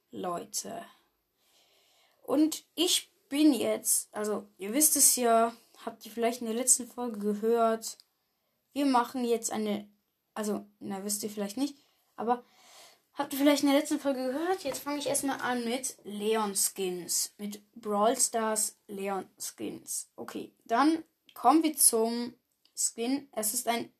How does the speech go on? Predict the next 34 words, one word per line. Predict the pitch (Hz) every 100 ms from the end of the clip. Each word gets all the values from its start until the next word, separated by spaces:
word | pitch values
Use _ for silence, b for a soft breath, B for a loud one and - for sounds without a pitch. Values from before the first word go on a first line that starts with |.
| _ _
Leon. | - 208 202 190 196 208 277 381
<laughs> | 466 _ _ _ _ _ _ _ _ _ - B B B B B _ _ B B B 523 B
Es | - -
ist | 269 247
ein | 226
Leon, | 220 247 320
der | 277 247
so | 240 240 240
sieht | 220 220 -
aus | 214 214
wie | 220 208
Katze | 233 240 - 359 381
und, | 269 254 -
ähm, | - 220 214 226
das, | 214 247
was | - 240
sonst | - 240 262
bei | -
ihm | 226 226 214 208
grün | - 214 269
ist, | 311 349
ist | 233 - 190
weiß | 185 226 -
bei | 294
ihm. | 302 302 370 b b b b
Blaue | 220 220 220 202
Augen, | 240 302 349 370 -
blaue | - 220 214 208
Tasche | 208 240 262 330
am | 294 285
Bauch, | 294 311 330 b b -
hat | 220
einen, | 220 208
ähm, | 208 202 196 202